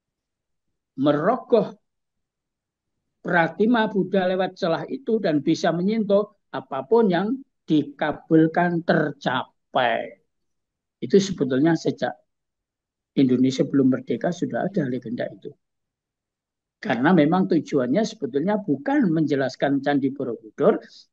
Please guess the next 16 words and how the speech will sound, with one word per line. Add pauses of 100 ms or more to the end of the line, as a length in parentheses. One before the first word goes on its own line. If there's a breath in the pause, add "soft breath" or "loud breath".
(140)
tapi (560)
membuat
legenda
supaya
menarik
orang-orang
itu
datang. (880)
Masih
ditambah
lagi, (560)
bagi
yang
tidak
bisa
meraih,